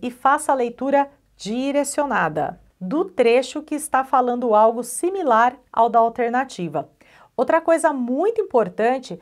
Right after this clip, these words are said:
é que se você tiver em dúvida entre duas alternativas que estejam falando quase ali a mesma coisa, marque a alternativa mais ampla,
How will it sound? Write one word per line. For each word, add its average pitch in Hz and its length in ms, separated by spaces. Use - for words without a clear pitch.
é 247 100
que 247 120
se 349 260
você 440 360
tiver 247 420
em 226 120
dúvida 220 560
entre 226 300
duas 285 400
alternativas 240 800
que 247 100
estejam 240 460
falando 233 420
quase 269 580
ali 214 240
a 202 80
mesma 175 360
coisa, 226 440
marque 320 640
a 262 100
alternativa 262 800
mais 240 520
ampla, 208 440